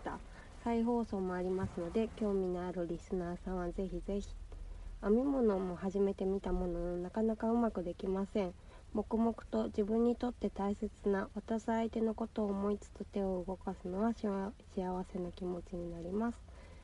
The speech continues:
問題はうまくできなくてへこんでイライラしてしまうこと。いつもありがとうございます。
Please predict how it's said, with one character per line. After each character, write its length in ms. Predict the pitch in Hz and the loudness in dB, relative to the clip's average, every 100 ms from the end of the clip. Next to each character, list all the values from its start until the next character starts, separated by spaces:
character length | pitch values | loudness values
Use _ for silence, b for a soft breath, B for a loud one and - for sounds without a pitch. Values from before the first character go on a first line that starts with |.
| b b | b b
問 220 | 226 226 | 2 4
題 180 | 220 214 | 4 2
は 120 | 214 | 2
う 40 | |
ま 180 | 233 233 | 2 2
く 120 | 208 | 2
で 100 | 185 | -4
き 120 | - 208 | -2 -2
な 120 | 190 | -2
く 20 | - | -4
て 60 | 180 | -6
へ 140 | 160 175 | -4 -4
こ 140 | 202 | 0
ん 100 | 202 | 2
で 60 | 202 | 4
イ 120 | 202 | 2
ラ 140 | 202 190 | 2 0
イ 80 | |
ラ 100 | 180 160 | -2 -6
し 80 | - | -12
て 120 | 175 | -12
し 140 | - 170 | -8 -6
ま 100 | 160 | -6
う 120 | 160 | -8
こ 120 | - - | -8 -8
と。 180 | 196 - - - b b b b b b - | -8 -12 -16 -16 b b b b b b -10
い 80 | 226 | -6
つ 100 | - | 0
も 140 | 196 | 2
あ 80 | 185 | 2
り 140 | 196 196 | 2 2
が 100 | 190 | 0
と 160 | 190 | -2
う 60 | 170 | -6
ご 120 | 165 | -6
ざ 120 | 156 160 | -8 -6
い 60 | |
ま 200 | 170 226 | 2 4
す。 60 | 240 | 2